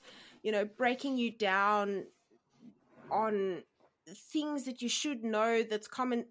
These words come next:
I, I don't know, it was just this fucking warped concept that we had. But yeah, that emotional buildup for me was a very big trigger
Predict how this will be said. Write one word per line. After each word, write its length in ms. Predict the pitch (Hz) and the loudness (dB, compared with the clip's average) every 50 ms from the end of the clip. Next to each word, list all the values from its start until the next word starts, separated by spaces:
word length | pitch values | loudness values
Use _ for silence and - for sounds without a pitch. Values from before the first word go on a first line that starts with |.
| _ - | _ -8
I, 240 | - - - - 240 - - - - | -8 -6 -4 -4 -6 -6 -8 -12 -8
I 100 | - 233 | -4 -4
don't 140 | 233 226 214 | -2 -2 0
know, 120 | 196 185 185 | 0 0 0
it 160 | 180 175 - | -2 -2 -2
was 140 | 233 233 233 | -2 -2 -2
just 280 | - 269 262 262 - | -2 -4 -4 -4 -2
this 300 | - 226 208 190 - - _ _ _ _ _ | -2 -2 -2 -2 -6 -12 _ _ _ _ _
fucking 560 | - - 262 247 226 - 247 226 208 190 185 180 | -10 -6 -6 -6 -4 -4 -4 -4 -2 -4 -4 -4
warped 480 | 185 190 196 208 214 208 208 - - | -2 0 2 2 2 0 -2 -8 -12
concept 520 | - - 208 196 208 202 214 190 175 - - | -6 -4 -2 -2 -2 -2 -4 -6 -6 -8 -10
that 120 | 185 - | -10 -8
we 100 | 196 208 | -8 -6
had. 360 | 202 214 208 190 196 190 196 - | -4 0 0 0 0 -2 -2 -4
But 180 | 196 180 - _ - - - - - - - - _ _ _ _ _ _ _ _ _ _ _ _ _ _ _ _ _ _ _ _ _ _ - | -4 -4 -6 _ -20 -20 -20 -20 -20 -20 -20 -20 _ _ _ _ _ _ _ _ _ _ _ _ _ _ _ _ _ _ _ _ _ _ -6
yeah, 260 | 208 233 220 202 196 | 0 2 4 4 4
that 220 | 202 220 359 370 | 6 6 4 6
emotional 580 | 311 320 294 247 208 196 196 202 - 226 220 208 | 6 4 4 4 4 4 4 2 0 0 0 0
buildup 480 | 202 - 185 175 180 180 196 165 - - | 0 2 2 2 2 4 2 0 -2 -4
for 140 | - 202 | -6 -6
me 160 | 190 185 180 180 | -4 -4 -4 -2
was 220 | 180 190 190 190 | -4 -4 -4 -4
a 60 | 196 | -6
very 440 | 185 190 190 202 196 196 196 202 208 | -6 -4 0 0 2 2 2 2 0
big 280 | 208 202 185 180 - - | 0 -2 -4 -6 -8 -8
trigger 440 | - - 202 190 185 190 180 180 | -8 -6 -4 -4 -2 -2 -4 -4